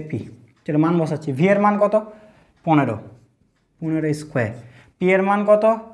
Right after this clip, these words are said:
একশো পঞ্চাশ। ঠিক আছে, তাহলে কত? পনেরো ইন্টু পনেরো করলে দশ দিয়ে কেটে গেলো, পনেরো by, আহ, দশ মানে তিনের দুই। দেখো তো এরকম কিছু আসছে কি না, একটু ক্যালকুলেশন করে নিও। পনেরো ইন্টু পনেরো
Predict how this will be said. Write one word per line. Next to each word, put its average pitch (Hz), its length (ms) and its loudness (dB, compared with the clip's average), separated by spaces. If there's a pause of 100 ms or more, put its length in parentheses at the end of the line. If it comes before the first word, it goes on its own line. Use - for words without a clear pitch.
(360)
একশো 147 220 -10 (140)
পঞ্চাশ। 131 500 -2 (680)
ঠিক 180 120 0
আছে, 180 100 4
তাহলে 185 220 2
কত? 208 100 2 (260)
পনেরো 185 240 4
ইন্টু 190 180 0
পনেরো 190 200 2
করলে 185 220 2
দশ 180 120 2
দিয়ে 185 120 0
কেটে 190 140 -2
গেলো, 196 180 -2
পনেরো 175 300 0
by, 175 120 4
আহ, - 680 -10 (120)
দশ 175 200 0
মানে 170 220 -2
তিনের 175 320 -2
দুই। 147 140 0 (160)
দেখো 165 200 -2
তো 190 80 -8
এরকম 175 260 -4
কিছু 165 200 -6
আসছে 165 240 -10
কি 175 120 -2
না, 214 60 -4 (640)
একটু 175 180 -10
ক্যালকুলেশন 156 480 -2
করে 135 180 0
নিও। 110 120 -6 (1200)
পনেরো 202 320 -4 (460)
ইন্টু 185 220 -2
পনেরো 202 200 4